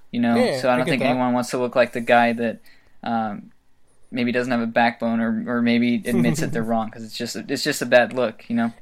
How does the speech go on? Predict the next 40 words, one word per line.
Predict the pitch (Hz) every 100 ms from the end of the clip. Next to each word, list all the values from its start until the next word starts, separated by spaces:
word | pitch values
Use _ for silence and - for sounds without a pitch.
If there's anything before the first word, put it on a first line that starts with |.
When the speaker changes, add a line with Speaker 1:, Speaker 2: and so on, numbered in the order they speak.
| -
Speaker 2:
And | 156
then | 160
also, | 196 277 175 151
like, | 151 151 - - -
this | 180
wouldn't | 277 226
be | 170
the | 147
first | 180 156
mistake | 139 269 277
because | 196 165
he | 220
passed | 190 190 202 269 -
on | 180 170 156 - - - -
Boise | - 165 165 147
State. | - 294 151
They | 160 170
took | 165 -
T | 190
C | 185 - 202
U |
over | 160 139
Boise | 131 147 -
State | 151 165
back | 127 120
in | 117
the | 110
day. | - - - - - - - - - - - -
And | 131
so | 123 147 127
there's, | 123 139 139 -
he's | 135
already | 170 151 127 113
done | 117 127
that, | 139 180 151 127
but | 127
so | - 127
it's | 127
like, | 123 117
well, | 117 180